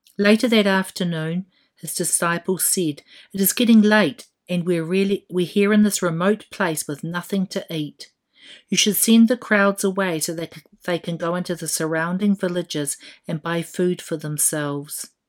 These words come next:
But he answered them, "You give them something to eat."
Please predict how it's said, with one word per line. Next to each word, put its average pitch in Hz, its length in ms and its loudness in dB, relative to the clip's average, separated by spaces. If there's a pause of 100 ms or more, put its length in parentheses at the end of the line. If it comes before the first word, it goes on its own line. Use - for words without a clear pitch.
(460)
But 190 100 -4
he 196 120 2
answered 190 500 -2
them, 147 280 -6 (240)
"You 233 140 2
give 226 260 -2
them 147 180 -6
something 147 440 -6
to 147 180 -8
eat." 135 340 -6